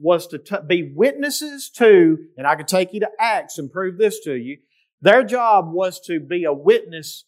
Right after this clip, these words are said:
to the entire ministry of Jesus Christ, all of his signs and wonders from the time of his baptism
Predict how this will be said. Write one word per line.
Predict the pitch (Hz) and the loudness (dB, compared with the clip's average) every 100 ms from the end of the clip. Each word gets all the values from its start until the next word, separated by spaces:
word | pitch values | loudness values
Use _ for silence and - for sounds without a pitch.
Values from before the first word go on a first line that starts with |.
| _ _ _ | _ _ _
to | 202 | 2
the | 165 143 131 | 4 2 0
entire | 135 127 - - 247 269 269 | -8 -14 -14 0 2 2 0
ministry | 226 214 233 214 175 - 156 139 | -2 -6 -6 -6 -6 -8 -8 -8
of | 127 | -10
Jesus | 180 190 175 175 | -10 -10 -12 -16
Christ, | - 180 143 127 117 - | -2 0 2 -2 -10 -6
all | 175 220 247 | 0 2 2
of | 226 | -2
his | 214 | -6
signs | 226 220 214 175 | -8 -8 -8 -8
and | 175 | -8
wonders | 190 202 196 185 _ _ | -8 -4 -6 -6 _ _
from | 190 175 | 2 2
the | 151 | 0
time | 151 208 208 190 | -4 -6 -6 -8
of | 147 | -8
his | 151 | -10
baptism | 120 165 240 240 247 262 233 254 | -4 0 0 0 -6 -8 -8 -12